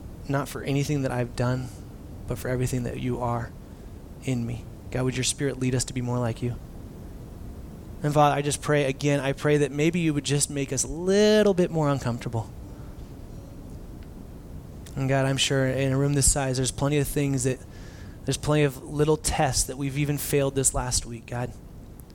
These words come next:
Would you remind us that your love is still sufficient? You're not standing there looking at us, um, with shameful eyes.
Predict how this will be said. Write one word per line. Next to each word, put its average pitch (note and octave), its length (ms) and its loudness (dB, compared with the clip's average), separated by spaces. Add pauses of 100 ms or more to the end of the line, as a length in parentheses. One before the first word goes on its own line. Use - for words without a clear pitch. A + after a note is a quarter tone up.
(340)
Would C3+ 100 -8
you C#3+ 80 4
remind D3 220 4
us - 80 6
that C#3 80 0
your C3+ 100 -2
love C3 220 2
is B2+ 80 0
still C3 180 -2
sufficient? B2+ 480 0
You're C3 80 0
not B2+ 120 0
standing C3+ 300 0
there C3 120 4
looking B2 320 2
at B2 80 4
us, - 420 2
um, A#2+ 300 -10
with B2 100 -4
shameful B2+ 420 -2
eyes. A#2+ 380 0